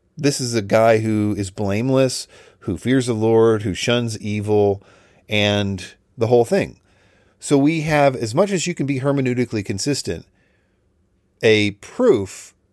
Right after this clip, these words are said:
that a person was truly righteous, and not just old covenant Mosaic law righteous, but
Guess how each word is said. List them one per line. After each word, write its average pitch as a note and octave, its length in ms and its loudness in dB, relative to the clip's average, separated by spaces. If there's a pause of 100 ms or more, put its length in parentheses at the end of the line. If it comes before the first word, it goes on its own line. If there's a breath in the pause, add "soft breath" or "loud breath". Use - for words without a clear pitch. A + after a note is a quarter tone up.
that A#2 180 2
a A2 80 4
person F#3+ 680 -2 (320)
was A#2+ 320 2
truly D3+ 800 -2
righteous, C#3 440 0
and C#3+ 80 -4
not A#3 140 -4
just - 180 -8 (140)
old D3+ 400 0
covenant C3 540 0
Mosaic B2 480 0
law B2 200 4
righteous, G2+ 680 -2 (500 soft breath)
but B2 320 4